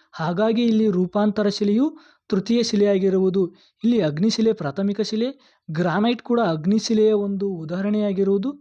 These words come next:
ಪದರು ಶಿಲೆ ಅಥವಾ ಜಲಜ ಶಿಲೆಯನ್ನು ನಾವು ದ್ವಿತೀಯ ಶಿಲೆ ಎಂದು ಕರೆಯುತ್ತೇವೆ. ಹಾಗಾಗಿ ಇಲ್ಲಿ ಸರಿಯಾದ ಉತ್ತರ ರೂಪಾಂತರ ಶಿಲೆ.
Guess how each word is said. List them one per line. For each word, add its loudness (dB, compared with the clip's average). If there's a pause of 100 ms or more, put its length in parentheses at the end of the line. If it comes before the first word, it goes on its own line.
(340)
ಪದರು 2
ಶಿಲೆ 2
ಅಥವಾ 0
ಜಲಜ -4
ಶಿಲೆಯನ್ನು 0
ನಾವು -4
ದ್ವಿತೀಯ -2
ಶಿಲೆ 0
ಎಂದು 2
ಕರೆಯುತ್ತೇವೆ. -2 (280)
ಹಾಗಾಗಿ 0
ಇಲ್ಲಿ 0
ಸರಿಯಾದ 0
ಉತ್ತರ -2 (220)
ರೂಪಾಂತರ 0
ಶಿಲೆ. -4